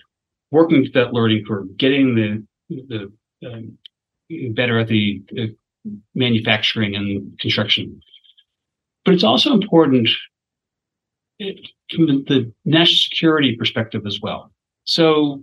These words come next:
when we have a nuclear project that we build, uh, in a, in a different country, that's cementing essentially a hundred-year relationship between the construction,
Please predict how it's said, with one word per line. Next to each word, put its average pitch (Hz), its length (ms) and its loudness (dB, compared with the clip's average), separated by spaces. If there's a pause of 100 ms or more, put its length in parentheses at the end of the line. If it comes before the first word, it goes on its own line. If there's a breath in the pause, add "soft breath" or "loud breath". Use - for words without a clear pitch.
(120)
when 165 460 2
we 196 300 0
have 143 500 -2 (580)
a 131 140 -2
nuclear 127 500 2
project 110 460 -4
that 113 120 -4
we 113 180 0
build, 107 460 0 (560)
uh, 127 40 -4
in 104 280 -2
a, - 460 -12
in 110 60 -4
a 101 60 -8
different 110 280 -6
country, 110 480 0 (640 loud breath)
that's 190 240 0
cementing 170 800 2
essentially 143 520 0
a 117 80 0
hundred-year 131 540 0
relationship 110 680 -2 (880)
between 113 720 0 (300 loud breath)
the 101 400 0 (480)
construction, 151 880 -2